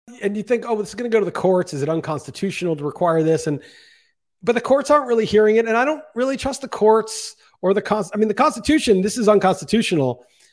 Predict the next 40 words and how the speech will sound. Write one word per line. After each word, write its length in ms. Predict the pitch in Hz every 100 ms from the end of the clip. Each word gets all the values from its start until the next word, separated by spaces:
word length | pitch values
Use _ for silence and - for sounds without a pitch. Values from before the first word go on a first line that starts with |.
| _ _ _ -
I 60 |
mean, 100 | 165
people 220 | 220 208
talk 120 | 202 180
about 120 | 185
this 100 | 156
nineteen 320 | 165 165 185
oh 80 | 165
five 220 | 170 147
smallpox 440 | 165 160 151 143
case. 200 | - 131 139
It's 80 |
a 60 | 156
terrible 400 | - 226 226 196
case. 440 | 170 175 165 - - _ _ _ _
You 120 | 151
could 120 | 143 190
pay 140 | 196
five 300 | 196 180 180
dollars 240 | 190 185
to 60 | 175
get 100 | 165
out 160 | 160 156
of 80 |
it 80 | 147
then, 180 | 151 147
which 160 | 139 135
is 60 |
the 80 | 131
equivalent 260 | 170 156 143
of 40 |
a 20 |
hundred 200 | 147 147 135
fifty-five, 520 | 151 151 147 139 143 _ _
hundred 180 | - 165
fifty 240 | 151 147 151
bucks. 160 | 151
Now, 100 | 165
smallpox 480 | 147 208 208 185 180
killed 220 | - 170